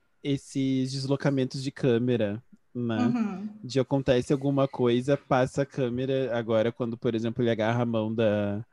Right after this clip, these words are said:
Speaker 1: da Dorothy, passa a câmera lentamente até a Liane e depois volta pra Dorothy, que tá com essa cara de perturbadíssima, porque imagino, também estaria.
Speaker 2: Hum,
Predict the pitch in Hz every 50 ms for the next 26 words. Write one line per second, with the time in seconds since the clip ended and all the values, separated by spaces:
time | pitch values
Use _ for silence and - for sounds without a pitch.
0 | - - - - - _ _ 120 123 123 120 120 123 113 110 113 117 131 - -
1 | - - 131 117 120 - - 139 135 - - 135 - - 147 131 120 117 123 120
2 | 123 123 120 117 117 131 - 160 160 160 147 131 123 127 131 - - 151 143 -
3 | - 135 123 120 120 123 120 117 110 107 107 110 117 127 131 127 139 - - 131
4 | 127 135 135 131 127 131 120 113 117 127 - - 147 - - 139 143 131 131 117
5 | 113 113 117 120 - - - - - - 123 - - - - 151 147 - - -
6 | 131 110 110 120 113 - - _ _ 127 123 110 - - 147 131 123 139 135 131
7 | 123 117 113 127 - 170 160 143 - - 120 113 113 107 104 107 104 113 135 160
8 | - - 131 107 104 107 104 - 117 107 233 233 226 208 208 -